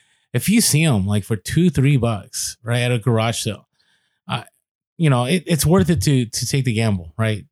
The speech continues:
To, to pick it up. And as Mike said, maybe some, somebody's looking for a part. I don't know what part they would look on an inflatable, but,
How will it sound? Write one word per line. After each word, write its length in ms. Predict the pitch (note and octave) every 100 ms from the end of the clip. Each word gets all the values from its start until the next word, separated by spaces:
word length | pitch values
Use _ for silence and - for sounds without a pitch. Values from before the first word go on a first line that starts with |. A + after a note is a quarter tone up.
| _ -
To, 100 | -
to 120 | -
pick 160 | A2+
it 80 | G#2
up. 120 | G#2 C#3
And 180 | D#3+
as 80 | D#3
Mike 200 | D3 C#3
said, 180 | F3+ D3+
maybe 240 | B2 C3
some, 220 | C3 B2+ - -
somebody's 380 | A#2+ B2 B2+ A#2+
looking 180 | A#2+
for 140 | A#2 B2
a 40 |
part. 180 | - F#2+
I 100 | A#2+
don't 120 | B2+
know 120 | A#2+ A2+
what 220 | A2 F#2+
part 180 | A2+ G#2
they 80 |
would 160 | G#2+ G#2
look 180 | G#2 G#2
on 60 |
an 180 | G2+ F#2+
inflatable, 480 | F#2+ B2+ C3 C3 C3
but, 180 | A2 A2+